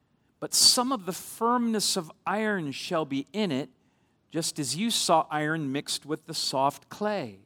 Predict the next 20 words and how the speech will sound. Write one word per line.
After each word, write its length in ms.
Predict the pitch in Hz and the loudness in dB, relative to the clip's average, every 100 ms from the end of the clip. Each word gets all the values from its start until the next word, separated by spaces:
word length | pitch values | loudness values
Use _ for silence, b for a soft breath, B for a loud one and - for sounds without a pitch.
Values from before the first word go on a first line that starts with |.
| _ B B B | _ B B B
And 80 | 214 | 0
as 160 | 240 185 | 0 2
the 100 | 233 | -2
toes 560 | - - 285 277 185 | -8 -4 -2 0 0
of 140 | 151 127 | 0 -4
the 80 | 135 | -6
feet 300 | - 151 151 | -4 -4 -2
were 100 | 143 | -6
partly 500 | - 165 123 147 - | 0 0 0 -6 -4
iron 340 | 143 139 131 123 | -2 0 0 -4
and 140 | 120 | -6
partly 340 | - 147 127 | -2 -2 0
clay, 280 | 123 - 135 | -4 0 2
so 320 | 139 - 214 B B B | 4 4 4 B B B
the 100 | 190 | -2
kingdom 960 | 190 - - - 285 294 190 147 151 190 b b | -2 -4 -8 -4 0 2 4 2 0 -6 b b
shall 320 | - - 202 185 | -10 2 4 4
be 120 | 180 | -2
partly 420 | - 185 143 143 | 2 2 2 0
strong 880 | - - - 277 311 311 311 311 269 | 2 0 0 0 2 2 0 0 -4